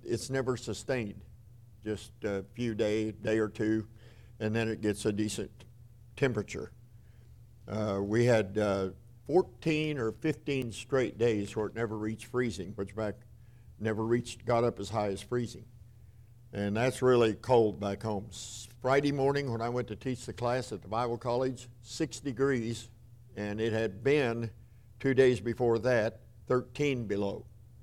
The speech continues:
So that's really, I mean, this is, this global warming is just really a mess, you know, I mean, it's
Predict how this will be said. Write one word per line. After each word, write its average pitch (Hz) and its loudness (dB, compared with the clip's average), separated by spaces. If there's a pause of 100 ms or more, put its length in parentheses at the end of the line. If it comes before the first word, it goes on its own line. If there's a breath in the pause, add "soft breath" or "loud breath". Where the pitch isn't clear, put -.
(300)
So 104 0
that's 127 2
really, 120 4 (280)
I 110 -8
mean, 107 -4
this 127 2
is, - -10 (120)
this 131 2
global 139 6
warming 117 -2
is 101 -8
just - -4
really 113 2
a - -6
mess, 117 -8
you 104 -8
know, 101 -8
I - -12
mean, 107 -8
it's - -8